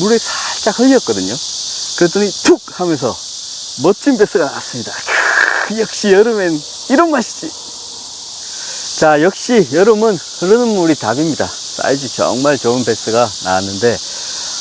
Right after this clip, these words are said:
아, 일단은 타버터로 계속 하다가 보니까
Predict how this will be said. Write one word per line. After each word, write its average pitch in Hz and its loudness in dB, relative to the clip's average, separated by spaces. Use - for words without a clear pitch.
아, 208 6
일단은 277 2
타버터로 339 2
계속 202 4
하다가 247 2
보니까 139 2